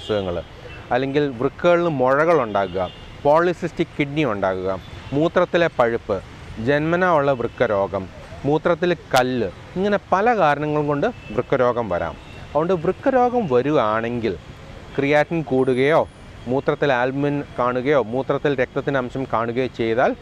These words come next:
അതിൻ്റെ ഒരു ഡോക്ടറെ കാണുകയും കൂടാതെ ഒരു അൾട്രാസൗണ്ട് സ്കാൻ ചെയ്യുകയും ചെയ്യണം. ഇത് ചെയ്താൽ എന്തെങ്കിലും തടസ്സമുണ്ടോ എന്ന് അറിയാൻ പറ്റും. തടസ്സമുണ്ടെങ്കിൽ ഈ തടസ്സം മാറ്റാനും പറ്റും. അതുകൊണ്ട് പ്രമേഹം, ഉയർന്ന രക്തസമ്മർദ്ദം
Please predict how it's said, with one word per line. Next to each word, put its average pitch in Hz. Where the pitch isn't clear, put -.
അതിൻ്റെ 131
ഒരു 110
ഡോക്ടറെ 139
കാണുകയും 135
കൂടാതെ 131
ഒരു 135
അൾട്രാസൗണ്ട് 151
സ്കാൻ 123
ചെയ്യുകയും 113
ചെയ്യണം. 90
ഇത് 226
ചെയ്താൽ 147
എന്തെങ്കിലും 139
തടസ്സമുണ്ടോ 143
എന്ന് 139
അറിയാൻ 131
പറ്റും. 147
തടസ്സമുണ്ടെങ്കിൽ 131
ഈ -
തടസ്സം 117
മാറ്റാനും 107
പറ്റും. 80
അതുകൊണ്ട് 135
പ്രമേഹം, 208
ഉയർന്ന 156
രക്തസമ്മർദ്ദം 127